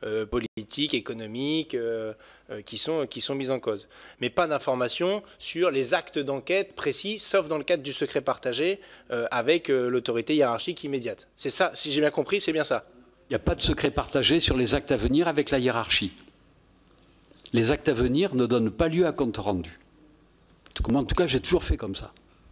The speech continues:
Speaker 2: C'est-à-dire pas d'informations sur les actes à venir et jamais de transmission de procès-verbaux, de procès-verbaux, de procès-verbaux à l'autorité hiérarchique.
Speaker 1: Et, et
Speaker 2: En tout cas, c'était la pratique du parquet de Paris.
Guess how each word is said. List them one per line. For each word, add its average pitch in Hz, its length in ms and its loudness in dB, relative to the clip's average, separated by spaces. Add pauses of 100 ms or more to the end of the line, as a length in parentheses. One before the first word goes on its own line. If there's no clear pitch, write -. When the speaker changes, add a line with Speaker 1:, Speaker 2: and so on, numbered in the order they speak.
(800)
Speaker 2:
C'est-à-dire - 360 0 (260)
pas 180 100 2
d'informations 143 600 2
sur 113 140 0
les 117 120 2
actes - 160 0
à - 20 2
venir 117 500 0 (400)
et 123 80 6 (120)
jamais 156 320 4
de - 60 -6
transmission 147 500 2
de 143 40 0
procès-verbaux, 131 720 2
de 117 160 2
procès-verbaux, 131 640 2
de 117 240 0
procès-verbaux 127 640 0
à 143 40 2
l'autorité 117 440 0
hiérarchique. 98 520 -8 (120)
Speaker 1:
Et, 135 180 -6
et - 40 -4
Speaker 2:
En - 20 -4
tout 139 80 0
cas, 185 120 4
c'était 147 260 4
la 123 100 2
pratique 143 320 -2
du 135 80 0
parquet 123 240 -2
de 107 60 -8
Paris. 92 260 -4